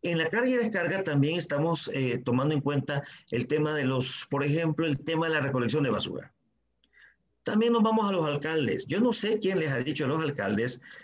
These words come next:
que deben de recoger basura en las horas pico. ¿Por qué? "Es que así van a ver que estás trabajando", le dicen al alcalde. Al menos yo, cuando he pasado frente a un camión de basura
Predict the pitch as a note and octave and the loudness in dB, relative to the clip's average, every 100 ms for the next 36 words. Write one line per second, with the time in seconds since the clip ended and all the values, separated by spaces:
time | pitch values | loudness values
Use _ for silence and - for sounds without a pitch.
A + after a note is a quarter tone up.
0 | _ E3+ D3+ F3 F#3 D3+ C#3+ A#2 A2+ C#3+ | _ 0 0 0 0 0 0 0 0 0
1 | D3+ C#3 G3 C#3+ C#3 C#3+ - - - C#3+ | 0 0 2 2 0 -4 -12 -10 -2 2
2 | B2+ A2 A#2+ A#2 A#2+ A#2+ - - C#3+ C3 | 2 2 0 0 0 -4 -8 -2 -2 -2
3 | - - - _ _ _ _ _ _ _ | -8 -8 -10 _ _ _ _ _ _ _
4 | _ _ _ _ - E3+ E3+ E3+ G#3 B3+ | _ _ _ _ -2 0 0 4 6 6
5 | A#3+ - - - C3 C3+ C3 - - A#3 | 4 0 -8 -8 -4 -4 -2 -4 -2 -2
6 | B3 A#3 A3 G3 A3 C4 A#3 E3 A#3+ A3 | 0 0 0 2 2 2 2 -2 0 0
7 | G#3 G3 G3 A#3+ C#4 B3+ E3+ C#3+ C#3 C3+ | 0 -2 2 4 4 4 2 2 0 0
8 | A#2 A2 G2+ G2 F2 - - _ _ _ | 0 0 -2 -2 -4 -6 -12 _ _ _
9 | _ _ _ _ B2 B2 C3 A2+ A2+ A3+ | _ _ _ _ 2 4 4 4 4 4
10 | C4+ - _ _ _ A#2 B2 - F#3 - | 2 0 _ _ _ 0 2 2 -2 -2
11 | F3 G2 A#2 - B2+ A2+ G#2+ A2+ D3+ D#3+ | -2 0 -2 -2 0 0 0 2 2 2
12 | F3 F3 E3 E3 E3 - G#2+ - | 2 4 4 2 2 0 -2 -2